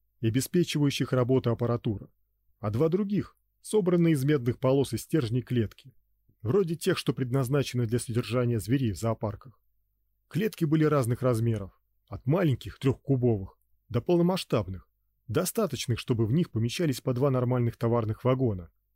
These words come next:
образца тысяча восемьсот семьдесят пятого года, те самые всем известные теплушки. На них все и было рассчитано. После ряда экспериментов Левашов убедился в оптимальности именно такой конструкции.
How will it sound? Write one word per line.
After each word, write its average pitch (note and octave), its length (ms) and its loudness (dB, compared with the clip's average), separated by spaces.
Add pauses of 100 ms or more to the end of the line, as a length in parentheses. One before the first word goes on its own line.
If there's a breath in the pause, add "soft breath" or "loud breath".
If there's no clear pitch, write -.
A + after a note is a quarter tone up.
(180)
образца A#2 440 -4
тысяча - 400 -6
восемьсот A2 480 -4
семьдесят A2 420 -6
пятого A2 340 -2
года, A2 320 -2 (440)
те - 140 2
самые E3 380 2
всем C3 260 0
известные B2 460 0
теплушки. - 600 -2 (420)
На G#2 140 -2
них G3+ 200 0
все - 180 -2
и F3+ 100 4
было C#3 280 4
рассчитано. G#2+ 600 -4 (520)
После B2 300 0
ряда A#2 260 2
экспериментов C#3 720 -2 (340)
Левашов D3+ 500 -2
убедился E3+ 480 2
в C#3+ 40 2
оптимальности C3+ 680 0
именно E3 280 2
такой E3 300 0
конструкции. - 680 -6